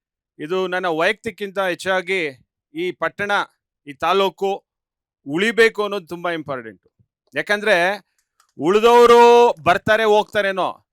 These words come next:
ನಾವು ನಿರ್ಧಾರ ಮಾಡ್ಬಿಟ್ಟಿದ್ದೀವಿ. ಇಲ್ಲಿರ್ತಕ್ಕಂಥವ್ರೆಲ್ಲನೂ ನಾವು ಇಲ್ಲೇ ಮನೆ, ಇಲ್ಲೇ ಜೀವನ,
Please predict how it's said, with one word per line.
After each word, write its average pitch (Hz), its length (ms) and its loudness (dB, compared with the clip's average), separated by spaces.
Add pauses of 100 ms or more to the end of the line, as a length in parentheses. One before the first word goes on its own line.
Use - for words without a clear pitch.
ನಾವು 202 580 0
ನಿರ್ಧಾರ 190 360 0
ಮಾಡ್ಬಿಟ್ಟಿದ್ದೀವಿ. 160 680 -6 (260)
ಇಲ್ಲಿರ್ತಕ್ಕಂಥವ್ರೆಲ್ಲನೂ 190 1200 -4
ನಾವು 170 500 -6
ಇಲ್ಲೇ 175 300 -6
ಮನೆ, 180 460 -10
ಇಲ್ಲೇ 175 260 -8
ಜೀವನ, 160 340 -10